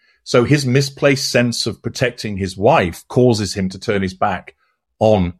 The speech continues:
his family. And that's very common with the way that a narcissist will manipulate, drawing people away from those support networks and then whispering in your ear,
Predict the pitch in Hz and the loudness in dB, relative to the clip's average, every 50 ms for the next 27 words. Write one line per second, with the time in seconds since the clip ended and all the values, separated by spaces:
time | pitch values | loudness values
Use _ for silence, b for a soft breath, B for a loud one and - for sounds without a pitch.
0 | _ _ _ _ _ _ _ 110 104 92 92 - - - 135 143 151 147 123 90 | _ _ _ _ _ _ _ -2 -2 -2 -2 -6 -8 -4 -4 -2 0 0 0 -2
1 | 80 78 - - _ _ _ - 101 123 127 - - - 104 98 123 123 120 117 | -2 -4 -10 -16 _ _ _ -6 -4 -4 -4 -4 -6 -10 -2 2 2 4 4 4
2 | 104 - - 123 120 117 110 87 80 82 90 87 90 90 90 92 92 87 95 87 | 2 0 0 -2 0 0 -2 -4 -6 -8 -10 -10 -6 -2 0 0 0 0 -2 -6
3 | 90 87 92 95 92 92 - 95 95 - - 95 90 92 101 117 117 - 113 85 | -6 -2 2 2 2 2 0 -4 -10 -10 -10 -8 -8 -6 -6 -8 -8 -8 -10 -8
4 | 78 69 - - - - b b b b b b b b _ - 95 101 110 113 | -8 -12 -14 -16 -18 -20 b b b b b b b b _ -8 0 2 4 4
5 | 120 120 117 107 110 101 - 101 90 87 90 98 101 107 - - 87 85 87 87 | 4 4 2 2 0 -2 0 -2 0 2 2 2 2 2 0 -4 -4 -2 -2 -2
6 | 85 - - - - 95 104 - 95 92 85 85 90 82 82 80 - - 98 95 | -2 -4 -8 -4 -2 -2 -2 0 0 -2 -2 -2 -4 -6 -6 -6 -8 -10 -6 -2
7 | 92 98 95 95 107 - - - 98 92 90 90 87 87 85 82 87 104 113 101 | 0 0 0 0 0 -2 -4 -4 -4 -2 -2 -4 -4 -4 -2 0 2 4 4 4
8 | 80 b | 2 b